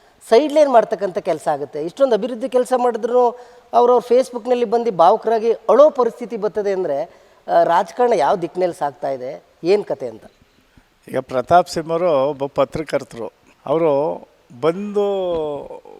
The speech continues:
Speaker 2: ಮೈಸೂರಿಗೆ ಬಂದಾಗ ಯಾವುದೋ ಕಿಚ್ಕೆ ವಿಶ್ವನಾಥ, ವಿಶ್ವನಾಥ್ ಅವ್ರ ಕಿಚ್ಕೆ ನಾವು ಜೆ ಡಿ ಎಸ್ನವರು, ಒಕ್ಕಲಿಗರೆಲ್ಲ ಓ-, ಓಟ್ ಹಾಕಿ ಗೆದ್ರು.
Speaker 1: ನಿಜ ಇದು, ಫ್ಯಾಕ್ಟ್.
Speaker 2: ಹಂಡ್ರೆಡ್ ಪರ್ಸೆಂಟು.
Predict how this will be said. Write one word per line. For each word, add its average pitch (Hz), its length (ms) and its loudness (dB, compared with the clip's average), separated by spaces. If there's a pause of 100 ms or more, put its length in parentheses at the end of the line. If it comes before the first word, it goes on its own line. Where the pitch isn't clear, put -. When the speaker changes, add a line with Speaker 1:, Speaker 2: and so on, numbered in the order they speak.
(120)
Speaker 2:
ಮೈಸೂರಿಗೆ 165 560 -6
ಬಂದಾಗ 143 420 -4 (1080)
ಯಾವುದೋ 208 380 4
ಕಿಚ್ಕೆ 190 340 -6 (600)
ವಿಶ್ವನಾಥ, 190 560 0
ವಿಶ್ವನಾಥ್ 185 460 -4
ಅವ್ರ 165 100 -6
ಕಿಚ್ಕೆ 156 720 -4 (1400)
ನಾವು 180 180 0
ಜೆ 175 200 2
ಡಿ 175 80 6
ಎಸ್ನವರು, 175 460 -2
ಒಕ್ಕಲಿಗರೆಲ್ಲ 165 520 -4
ಓ-, 139 540 -4 (460)
ಓಟ್ 151 220 -2
ಹಾಕಿ 143 320 -2
ಗೆದ್ರು. 123 400 -6
Speaker 1:
ನಿಜ 170 260 -20
ಇದು, 185 280 -14
ಫ್ಯಾಕ್ಟ್. - 440 -12
Speaker 2:
ಹಂಡ್ರೆಡ್ 226 240 2
ಪರ್ಸೆಂಟು. 139 540 -8